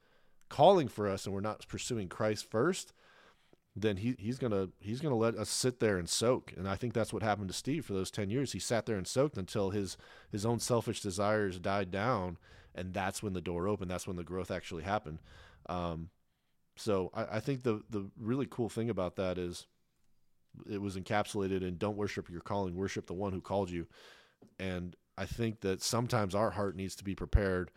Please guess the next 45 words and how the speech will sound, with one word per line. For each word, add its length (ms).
Like, 140
we 240
need 220
to 80
be 120
prepared 480
for 120
what 180
God 280
is 100
calling 320
us 140
to 60
do. 200
And 300
he's 200
a 60
patient 400
God. 260
He, 200
he 180
will 180
wait 420
for 200
that, 260
for 160
that 180
shell 340
to 100
die, 520
that, 180
that, 320
uh, 100
whether 200
it's 120
pride, 600
whether 320
it's 140
selfish 460
ambition, 540
whatever, 400
whatever 320
it 80
may 140
be, 360